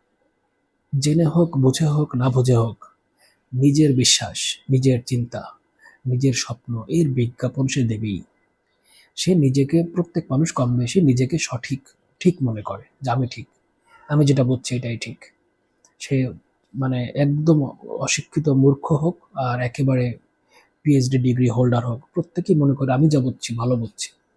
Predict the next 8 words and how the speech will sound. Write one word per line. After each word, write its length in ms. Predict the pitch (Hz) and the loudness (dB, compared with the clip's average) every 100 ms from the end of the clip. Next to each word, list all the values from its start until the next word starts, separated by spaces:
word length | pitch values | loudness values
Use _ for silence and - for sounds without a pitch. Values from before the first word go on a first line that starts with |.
| _ _ _ _ _ 440 _ _ _ _ _ _ _ _ - _ _ _ | _ _ _ _ _ _ _ _ _ _ _ _ _ _ -20 _ _ _
তো 320 | 131 120 110 - _ _ _ _ _ _ _ _ _ _ _ _ _ _ _ _ _ _ _ | -2 -2 -4 -10 _ _ _ _ _ _ _ _ _ _ _ _ _ _ _ _ _ _ _
তখন 480 | 170 165 190 143 170 - _ _ _ _ _ _ _ _ - | -8 -2 -2 -2 -6 -16 _ _ _ _ _ _ _ _ -4
এরকম 240 | 165 170 | -2 0
একজন 200 | 156 160 | 0 0
অজ্ঞ 380 | 147 139 151 156 | 0 0 2 2
মানুষ, 500 | 123 123 120 - - _ _ _ _ _ _ _ _ _ _ _ | 2 -2 -4 -10 -12 _ _ _ _ _ _ _ _ _ _ _
অজ্ঞ 320 | 151 143 - | 2 2 2
মানুষ, 480 | 131 123 131 120 - | 0 0 0 -2 -4